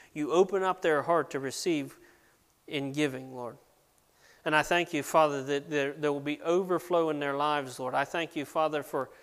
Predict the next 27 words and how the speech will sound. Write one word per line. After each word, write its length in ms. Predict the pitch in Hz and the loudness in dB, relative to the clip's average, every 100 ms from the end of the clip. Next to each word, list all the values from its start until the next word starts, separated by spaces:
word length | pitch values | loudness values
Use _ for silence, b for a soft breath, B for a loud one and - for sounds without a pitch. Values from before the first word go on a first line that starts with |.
| B | B
abundance. 580 | 156 143 165 151 131 123 | -2 4 2 2 -4 -4
Your 120 | 160 | -2
word 300 | 156 165 160 | 2 2 0
says 340 | - 165 175 160 | 2 2 2 -2
that 120 | 147 | -4
we 320 | 147 156 170 B B | -2 -4 -6 B B
shall 600 | - - 165 165 180 180 - | -10 -2 2 2 2 0 -4
not 420 | 165 160 165 165 - - | 2 4 4 0 -10 -10
lack. 540 | 151 156 151 120 - - _ _ _ b b b b b b | 0 4 4 2 -10 -20 _ _ _ b b b b b b
So 140 | - | 4
I 100 | 147 | 4
thank 300 | 135 170 165 | 4 0 -2
you, 80 | 156 | -4
Father, 440 | - 160 156 156 139 | 0 0 0 -2 -8
that 140 | 139 | -6
there's 260 | 147 131 147 | -6 -4 -2
no 200 | 156 165 | -2 0
lack 360 | 160 156 - | 0 -2 -4
in 100 | 147 | -8
their 140 | 139 135 | -6 -6
life. 260 | 135 127 | -6 -6
There's 220 | 147 131 | -8 -8
no 180 | 135 151 | -6 -4
want 400 | 156 156 156 147 | -2 -2 -2 -6
in 120 | 139 | -10
their 140 | 143 143 | -8 -6
life. 420 | 135 127 - | -6 -8 -14